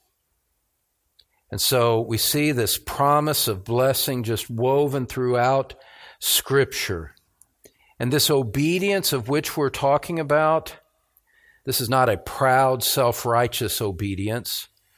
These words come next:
This is not one that boasts in how good we are. We understand, the Christian understands that, that if we did everything that God required, and we don't, if,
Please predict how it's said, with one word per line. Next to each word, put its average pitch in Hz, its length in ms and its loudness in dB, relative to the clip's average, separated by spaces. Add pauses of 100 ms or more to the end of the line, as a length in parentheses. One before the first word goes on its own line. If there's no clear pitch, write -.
(380)
This 127 160 0
is 113 100 -2
not 131 260 2
one 127 300 2
that 98 260 -4
boasts 123 580 2
in 117 160 0
how 123 320 2
good 139 640 0
we 107 440 -4
are. 92 560 -2 (1300)
We 131 160 0
understand, 123 920 0 (840)
the 123 80 0
Christian 139 540 0
understands 123 840 0
that, 110 260 0 (280)
that 131 100 0
if 127 160 -2
we 160 120 4
did 156 340 0
everything 135 1080 0
that 104 200 -6
God 110 300 4
required, 107 680 0
and 113 240 -2
we 104 100 -2
don't, 113 580 -2 (400)
if, 131 120 -2